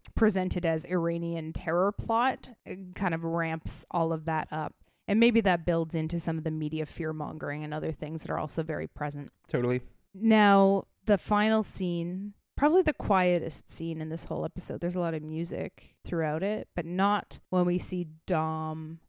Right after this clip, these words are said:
Speaker 1: who is totally crushed by this revelation,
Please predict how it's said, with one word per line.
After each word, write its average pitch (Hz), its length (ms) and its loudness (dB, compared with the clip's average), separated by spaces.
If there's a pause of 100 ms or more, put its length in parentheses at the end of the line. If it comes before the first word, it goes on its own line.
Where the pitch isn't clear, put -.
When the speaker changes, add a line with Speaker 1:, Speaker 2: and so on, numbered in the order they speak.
Speaker 1:
who 175 80 -2
is 156 220 -6
totally 233 400 0
crushed - 640 -6
by 156 140 -4
this 151 220 -8
revelation, 156 840 -6